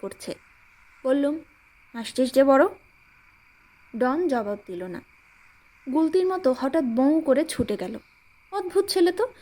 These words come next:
এমন অলৌকিক ক্ষমতা সম্পন্ন পালকটার ওপর ওর একটুও মায়া করল না। আমার দেখে ভারী অবাক লাগছিল, কিন্তু হাসলো কেন অমন করে?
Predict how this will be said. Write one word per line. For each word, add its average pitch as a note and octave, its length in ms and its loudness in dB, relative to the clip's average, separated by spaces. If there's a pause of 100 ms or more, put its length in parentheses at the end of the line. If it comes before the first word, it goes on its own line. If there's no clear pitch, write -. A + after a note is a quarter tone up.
(220)
এমন F4 240 2
অলৌকিক F4 480 0
ক্ষমতা D#4 380 0
সম্পন্ন E4 460 0
পালকটার D4+ 500 0
ওপর E4 240 2
ওর E4+ 140 2 (100)
একটুও E4+ 420 -4
মায়া D#4+ 280 2
করল F#4 300 2
না। B3 220 0 (800)
আমার E4+ 280 0
দেখে F4 220 -2
ভারী B3 300 -2
অবাক A3+ 360 0
লাগছিল, - 440 -8 (1600)
কিন্তু F4+ 340 -2 (540)
হাসলো D#4+ 400 -10
কেন B3 200 -4
অমন A3+ 280 -6
করে? C4 260 -4